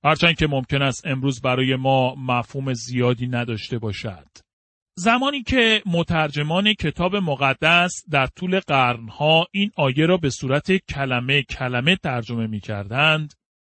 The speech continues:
مفهوم آن را متوجه نمی‌شدند، ولی خدا را شکر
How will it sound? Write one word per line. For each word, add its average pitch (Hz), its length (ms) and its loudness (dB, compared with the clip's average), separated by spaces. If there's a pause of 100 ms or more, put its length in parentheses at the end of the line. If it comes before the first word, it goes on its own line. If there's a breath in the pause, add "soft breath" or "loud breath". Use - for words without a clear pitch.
(180)
مفهوم 214 600 2
آن 220 320 2
را 202 440 4
متوجه 147 680 0
نمی‌شدند، 131 760 -2
ولی 233 400 4
خدا 151 420 2
را 208 140 2
شکر 196 340 -4